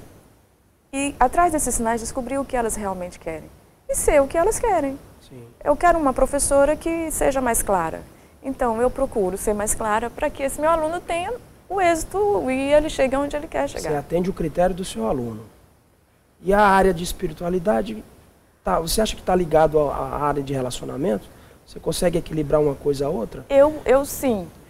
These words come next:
Speaker 1: Porque que que eu penso? Que Deus mora dentro de cada um de nós.
Speaker 2: Sim.
Speaker 1: Então, se eu consigo,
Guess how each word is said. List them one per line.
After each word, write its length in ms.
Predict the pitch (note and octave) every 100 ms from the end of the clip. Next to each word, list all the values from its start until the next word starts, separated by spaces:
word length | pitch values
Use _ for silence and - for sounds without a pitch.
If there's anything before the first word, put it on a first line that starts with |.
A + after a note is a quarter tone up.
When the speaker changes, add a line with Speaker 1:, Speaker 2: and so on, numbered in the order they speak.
| - _
Speaker 1:
Porque 240 | - C4 D4
que 120 | D#4
que 100 | D4
eu 80 | C4
penso? 480 | B3+ F#3 D#3 - - -
Que 120 | -
Deus 320 | A#3 C4 D#4 C#4+
mora 240 | C#4 C#4+
dentro 240 | B3+ C#4
de 80 | A#3+
cada 240 | B3+ C4 A#3+
um 140 | A#3
de 100 | G#3+
nós. 440 | E3 - - - -
Speaker 2:
Sim. 140 | - - - _ _ _ -
Speaker 1:
Então, 240 | B3+ E4
se 120 | D#4+
eu 60 | E4
consigo, 680 | D#4+ E4 D#4 - F#3 E3+